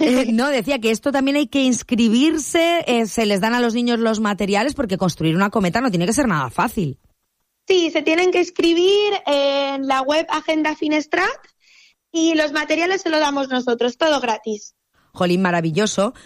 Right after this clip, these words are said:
Speaker 1: Pues,
Speaker 2: Sí.
Speaker 1: eh, fabrica tu cometa, veintisiete de marzo, de cuatro y media de la tarde a siete de la tarde. Imagino que después de fabricar la cole-, la cometa habrá que ir a probarla, ¿no? A ver si es voladora
Speaker 2: Claro,
Speaker 1: o no.
Speaker 2: claro.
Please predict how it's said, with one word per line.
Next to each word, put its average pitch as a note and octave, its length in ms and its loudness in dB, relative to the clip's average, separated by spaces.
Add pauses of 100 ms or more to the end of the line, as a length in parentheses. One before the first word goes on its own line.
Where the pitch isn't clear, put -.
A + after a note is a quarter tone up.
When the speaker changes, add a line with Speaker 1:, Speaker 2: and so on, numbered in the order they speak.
(140)
Speaker 1:
Pues, G#3 500 0
Speaker 2:
Sí. - 80 -4
Speaker 1:
eh, G3+ 220 0
fabrica G#3 380 0
tu B3 100 -4
cometa, C4+ 440 0
veintisiete B3 540 0
de A#3+ 120 0
marzo, A#3+ 340 0
de A3+ 140 0
cuatro G#3+ 440 0
y G#3+ 60 0
media G#3 680 0
de G3 80 -4
la F#3+ 140 -2
tarde G3 260 -2
a F3 40 0
siete G#3+ 240 -2
de A3 80 2
la G3+ 80 2
tarde. A3 280 0
Imagino G3+ 360 -2
que A3+ 80 2
después F#3 300 0
de G3+ 420 0
fabricar F#3 380 0
la G3 100 0
cole-, F#3+ 320 -2
la F#3 200 0
cometa F3+ 360 -2 (240)
habrá G#3 280 0
que G3+ 80 0
ir B3+ 80 2
a G#3+ 80 -2
probarla, F#3 500 -2
¿no? G3 160 -2
A A#3 60 -2
ver F#3+ 100 -2
si A#3 100 -4
es G#3 60 -4
voladora A3+ 360 2
Speaker 2:
Claro, F#3 280 -2
Speaker 1:
o C4+ 60 -4
no. C4 100 -10
Speaker 2:
claro. B3+ 360 -2